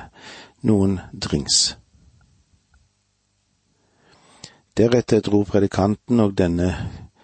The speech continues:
rike lekmannen på et møte om kvelden for å høre på en bestemt predikant.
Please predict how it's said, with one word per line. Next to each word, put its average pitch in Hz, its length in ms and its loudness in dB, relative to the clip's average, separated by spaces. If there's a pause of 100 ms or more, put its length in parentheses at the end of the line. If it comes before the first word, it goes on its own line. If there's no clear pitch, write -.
(160)
rike 101 840 0
lekmannen 92 600 0
på 95 160 2
et - 140 -2
møte 101 500 2
om 131 140 -2
kvelden 80 360 0
for - 220 -2
å 92 80 2
høre 85 400 2
på - 80 0
en 73 220 -2 (180)
bestemt - 640 0
predikant. - 800 -6